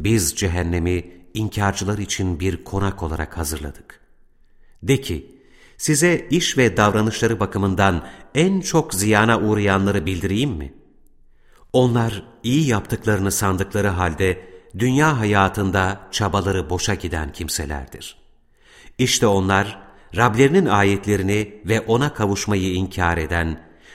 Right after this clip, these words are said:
bu yüzden amelleri boşa gitmiş olanlardır. Bu sebeple biz kıyamet gününde onların dünyadaki amellerine değer vermeyiz. İnkar etmeleri,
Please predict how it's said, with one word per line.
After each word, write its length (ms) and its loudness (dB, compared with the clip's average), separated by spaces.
bu 100 6
yüzden 580 4
amelleri 600 0
boşa 240 -2
gitmiş 400 -6
olanlardır. 760 -8
Bu 160 0
sebeple 560 0
biz 400 -4
kıyamet 480 4
gününde 580 2
onların 540 2
dünyadaki 600 0
amellerine 640 0
değer 360 0
vermeyiz. 640 -2
İnkar 440 2
etmeleri, 800 -2